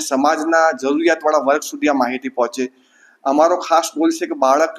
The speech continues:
વ્યસન તરફ ન જાય, એ માટે અમે કટિબદ્ધ છીએ. અને સમાજમાં જે વિધવા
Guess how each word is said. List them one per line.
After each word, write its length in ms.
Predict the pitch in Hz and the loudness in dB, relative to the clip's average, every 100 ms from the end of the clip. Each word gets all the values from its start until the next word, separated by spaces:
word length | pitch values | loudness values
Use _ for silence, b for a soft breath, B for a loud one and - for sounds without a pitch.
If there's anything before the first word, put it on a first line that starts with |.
| 120 | -6
વ્યસન 320 | 123 - 165 151 | -6 -4 -2 0
તરફ 220 | 143 135 127 | -2 -2 -2
ન 40 | 110 | -2
જાય, 160 | 101 - _ _ b b b - 160 | -4 -8 _ _ b b b -4 0
એ 20 | 180 | 2
માટે 200 | 165 160 151 | 2 2 2
અમે 160 | 139 135 | 2 0
કટિબદ્ધ 420 | 120 123 113 107 - | -4 -6 -8 -8 -12
છીએ. 240 | - 101 - _ _ _ - | -14 -16 -18 _ _ _ -6
અને 140 | 147 160 | -2 -2
સમાજમાં 600 | 160 139 147 165 170 170 165 | 0 0 2 0 0 0 0
જે 60 | 127 | -2
વિધવા 340 | 123 123 160 | -2 2 2